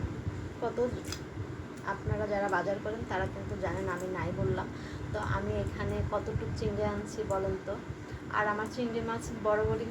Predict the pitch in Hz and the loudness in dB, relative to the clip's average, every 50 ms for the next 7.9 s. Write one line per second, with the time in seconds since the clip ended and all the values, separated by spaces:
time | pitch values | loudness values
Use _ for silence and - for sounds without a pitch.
0 | - - - 214 208 240 240 - 247 240 - - 220 214 254 277 294 - 277 - | -6 -6 -6 -4 -4 -4 -2 -2 -2 -2 -2 -2 -2 -2 -2 -2 -2 -2 -2 2
1 | - 202 - - - - - 214 208 208 220 220 208 202 208 202 196 - - 220 | 2 4 4 2 2 0 -2 -2 0 0 0 0 0 0 -2 -2 -4 -4 -4 -4
2 | 202 202 220 208 196 202 - - - - 302 196 208 214 214 202 - - - - | -2 0 0 0 0 0 -2 -4 -4 -2 -2 -2 0 -2 -2 -4 -4 -6 -6 -8
3 | - - - - 165 196 220 226 226 208 202 180 180 202 208 - 220 233 - - | -10 -10 -8 -6 -4 -2 -2 -2 0 2 2 4 4 4 4 4 2 2 2 0
4 | 247 233 247 240 - 220 214 247 226 233 - - 233 220 214 208 220 214 220 214 | 2 2 2 2 2 2 0 0 0 0 0 2 4 4 6 6 6 6 4 2
5 | 208 214 - - 190 190 196 202 202 196 190 - - - - - - - - - | 2 2 2 2 0 -2 -2 -2 -2 0 0 0 0 -2 -2 -4 -4 -2 -4 -4
6 | - - - - - - - - 208 190 190 185 190 190 - - - - - 247 | -4 -4 -6 -8 -8 -8 -8 -6 -4 -4 -4 -4 -4 -6 -6 -8 -8 -6 -4 -2
7 | 240 202 196 190 180 175 180 - - 240 226 220 226 220 220 220 220 | 0 2 2 2 2 0 0 0 2 4 4 4 4 2 0 0 -2